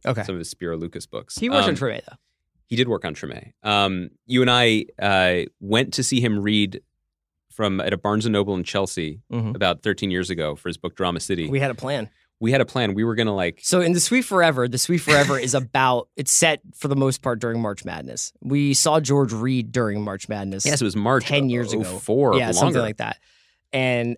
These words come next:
Speaker 1: me and Andy, like, you know, you, you, you shoot your shot. And so we thought,
Speaker 2: <laughs>
Speaker 1: "He's gonna seize these two young whippersnappers." I think we had
Speaker 2: Yeah.
Speaker 1: some people in tow with us, and
Speaker 2: We
Speaker 1: we were
Speaker 2: did.
Speaker 1: like, "We don't look like crazy people. We'll just say to George Pelecanos, accomplished crime novelist, like, 'Look, man, you wanna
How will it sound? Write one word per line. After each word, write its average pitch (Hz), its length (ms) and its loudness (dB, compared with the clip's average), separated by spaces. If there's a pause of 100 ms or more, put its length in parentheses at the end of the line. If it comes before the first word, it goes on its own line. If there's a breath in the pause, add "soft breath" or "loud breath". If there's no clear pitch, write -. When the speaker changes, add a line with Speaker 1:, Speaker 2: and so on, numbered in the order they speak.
Speaker 1:
me 156 160 2
and 156 80 6
Andy, 139 320 4
like, 135 180 0
you 196 60 2
know, 135 60 2
you, 113 260 -2
you, - 640 -16
you 170 160 -4
shoot 220 180 -2
your 147 80 -2
shot. 92 340 -2 (200)
And 139 180 2
so 147 100 0
we 180 140 4
thought, 120 460 2 (440)
Speaker 2:
<laughs> - 420 -2
Speaker 1:
"He's 214 240 4
gonna 202 160 6
seize 175 280 2
these 147 320 -4
two 180 180 0
young 151 300 4
whippersnappers." 117 720 -4
I 175 40 0
think 214 120 2
we 190 80 6
had 156 60 6
Speaker 2:
Yeah. 95 60 4
Speaker 1:
some 123 80 2
people 131 320 0
in 117 80 0
tow 127 200 2
with 110 100 0
us, 104 220 -2
and 123 80 -4
Speaker 2:
We 139 60 2
Speaker 1:
we 143 60 4
were 147 60 6
Speaker 2:
did. 143 60 4
Speaker 1:
like, 127 260 0 (340)
"We 392 100 4
don't 262 120 8
look 135 100 4
like 117 140 -2
crazy 107 280 -6
people. 156 380 -4 (240)
We'll 185 120 -8
just 165 160 0
say 139 120 2
to 120 80 2
George 117 240 -4
Pelecanos, 131 600 -2
accomplished 117 420 -6
crime 117 220 -4
novelist, 160 380 -2
like, 113 240 -6 (120)
'Look, 160 160 -6
man, 139 340 -4 (100)
you 147 80 -14
wanna 73 200 -6